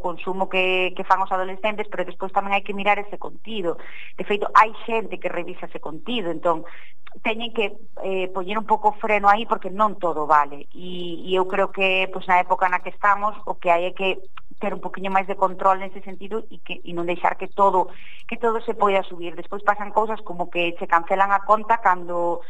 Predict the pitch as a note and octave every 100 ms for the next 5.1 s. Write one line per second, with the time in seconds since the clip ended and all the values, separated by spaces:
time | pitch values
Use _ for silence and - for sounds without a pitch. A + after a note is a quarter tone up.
0 | - - G#3+ G#3 G#3 A3 F#3+ F#3+ F3 E3+
1 | D#3 D#3 E3 A3+ G3 F3+ - E3+ E3 F3
2 | E3+ E3+ F3 E3+ F3 D#3 - - - -
3 | - F#3 F#3 G#3+ F#3 G#3+ G#3 G#3+ G3+ G3
4 | G3+ - G3+ G3+ G#3+ G#3+ G#3+ - B3 C4+